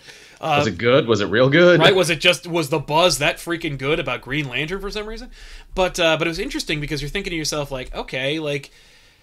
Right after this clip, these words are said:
Speaker 1: one thing to note is that Marvel and D C's placement in the top ten, top five slots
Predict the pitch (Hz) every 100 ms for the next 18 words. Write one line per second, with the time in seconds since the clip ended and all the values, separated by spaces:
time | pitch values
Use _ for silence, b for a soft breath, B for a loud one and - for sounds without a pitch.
0 | b b _ - 190 277 285 226 214 202
1 | 190 175 160 143 139 - 156 139 139 151
2 | - 139 143 156 180 214 214 214 185 170
3 | 135 160 165 - 175 160 156 143 - -
4 | 165 185 - - 117 110 - - 156 151
5 | 156 147 147 - 147 147 - 151 139 143
6 | 143 147 147 - - 139 143 139 - -
7 | 151 165 214 -